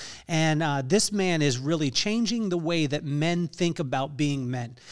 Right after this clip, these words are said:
He gave me some advice before we started the show. I'm not gonna say what he said, but he's gonna say it later. Um, th-, it's, it's incredible to see this, this resurgence of,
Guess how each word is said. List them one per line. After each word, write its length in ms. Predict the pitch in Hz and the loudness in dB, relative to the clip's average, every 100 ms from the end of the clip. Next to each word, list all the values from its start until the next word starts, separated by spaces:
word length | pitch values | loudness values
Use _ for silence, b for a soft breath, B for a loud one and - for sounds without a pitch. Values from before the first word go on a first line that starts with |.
| B | B
He 160 | - 240 | 2 4
gave 220 | 277 269 | 6 4
me 220 | 233 240 | 6 4
some 260 | - 208 175 | 6 4 4
advice 540 | 160 120 185 175 123 | 2 0 0 2 0
before 380 | 147 135 190 208 | 0 -2 2 2
we 100 | 240 | 4
started 340 | - 202 175 | 2 2 2
the 80 | 147 | 2
show. 240 | - 226 143 | 2 2 2
I'm 140 | 151 | 2
not 160 | 160 180 | 0 0
gonna 120 | 156 | 2
say 280 | - 262 175 | 2 4 2
what 140 | 160 | 2
he 100 | 151 | 2
said, 420 | - 247 185 123 B B - | 2 4 4 2 B B -4
but 80 | |
he's 240 | 120 226 208 | 4 4 6
gonna 180 | 165 127 | 2 2
say 260 | 160 135 | 2 2
it 60 | 127 | 4
later. 400 | 143 147 110 117 B B B | 6 6 4 -4 B B B
Um, 280 | 156 151 139 | 2 2 6
th-, 180 | 208 196 | 4 4
it's, 200 | 180 - | 0 2
it's 240 | 185 196 | 0 2
incredible 500 | 165 - 247 254 240 | 2 2 0 2 2
to 100 | 202 | 2
see 380 | - 208 185 160 B B | 2 4 2 2 B B
this, 260 | 160 170 - | 2 2 2
this 260 | 160 175 156 | 0 0 2
resurgence 720 | 147 - 208 226 160 147 139 - | 2 2 0 0 0 0 -2 -2
of, 360 | 156 147 123 | 0 0 -2